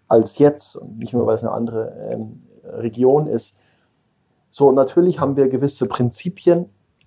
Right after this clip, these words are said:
und gewisse Ansprüche auch an, an uns selbst, ähm, was wir leisten wollen. Und dazu gehört einfach, das hatte ich gesagt, aber ich kann es nicht oft genug betonen, dazu gehört einfach immer auch vor Ort zu sein. Insofern ist eine der ersten Fragen, die sich stellt,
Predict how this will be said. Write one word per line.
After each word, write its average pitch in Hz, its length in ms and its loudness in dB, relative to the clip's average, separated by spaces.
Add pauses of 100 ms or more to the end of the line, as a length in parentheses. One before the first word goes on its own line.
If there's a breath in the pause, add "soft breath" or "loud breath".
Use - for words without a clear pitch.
(360)
und 117 180 -2
gewisse 127 360 -2
Ansprüche 131 640 -2
auch 123 140 2
an, 120 200 -4
an 120 160 -2
uns 117 240 -4
selbst, - 480 -2 (100)
ähm, 120 400 -2
was - 220 -4
wir 123 60 2
leisten 139 440 2
wollen. 139 400 0 (100)
Und 123 180 2
dazu 117 260 0
gehört 127 680 4
einfach, 123 480 0
das - 160 -12
hatte 107 120 -4
ich - 200 -20 (120)
gesagt, 135 340 2
aber 120 80 2
ich 120 80 0
kann 123 160 -2
es 110 80 -4
nicht 120 100 -6
oft - 180 -4
genug 131 260 -4
betonen, 147 500 2 (560 loud breath)
dazu 117 280 2
gehört 120 240 2
einfach 117 260 -2
immer 123 240 0
auch - 180 0
vor - 200 0
Ort 120 220 2
zu 104 120 -4
sein. - 360 -14 (180)
Insofern 120 280 0
ist - 80 -4
eine 120 140 -2
der 131 100 0
ersten - 280 -2
Fragen, 120 360 2
die 117 60 -12
sich 110 160 -14
stellt, 135 500 0